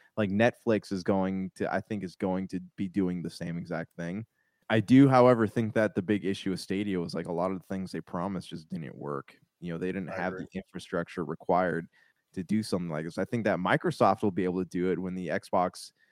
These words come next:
Speaker 1: with the X-, Xbox app on the T V that they're working on. I think that that will work just fine because we've seen that
Speaker 2: Yeah.
Speaker 1: through their,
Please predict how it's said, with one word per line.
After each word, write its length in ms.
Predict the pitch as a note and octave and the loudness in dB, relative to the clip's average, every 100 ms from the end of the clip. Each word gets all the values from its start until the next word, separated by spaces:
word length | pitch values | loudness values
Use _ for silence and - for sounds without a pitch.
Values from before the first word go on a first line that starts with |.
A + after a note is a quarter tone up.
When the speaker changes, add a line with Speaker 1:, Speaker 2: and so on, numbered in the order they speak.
| _ - | _ -8
Speaker 1:
with 80 | G2+ | -2
the 120 | G2+ | 2
X-, 240 | G2+ - _ | 2 0 _
Xbox 420 | G#2+ - G#2+ G2 - | -6 0 0 0 0
app 220 | G2 F2+ - - | -2 -2 -4 -6
on 160 | G#2 | -6
the 60 | D#2+ | -6
T 220 | - E3 | -4 -4
V 160 | D#3+ G#2 | 0 0
that 160 | F#2+ | 0
they're 100 | G2+ | 0
working 340 | E2+ D#2 - F2+ | 0 -2 -4 -4
on. 160 | F2 | -2
I 100 | F#2+ | -2
think 200 | F#2+ G2+ | -4 -6
that 200 | F2+ E2+ | -6 -2
that 220 | G2+ A2 | 2 2
will 140 | F#2+ F#2+ | 2 0
work 240 | F#2 E2+ | 0 -2
just 240 | - E2+ - | -6 -8 -4
fine 420 | G2 A#2 F#2 F#2 | -2 0 -2 -4
because 260 | F2 F#2+ | -6 -8
we've 120 | F2 F#2+ | -8 -10
seen 200 | A2+ A#2 | -2 0
that 240 | F#2+ F#2 | 0 -2
Speaker 2:
Yeah. 120 | F#2 | -4
Speaker 1:
through 140 | F#2 F2 | -4 -2
their, 280 | E2+ E2+ | -2 -4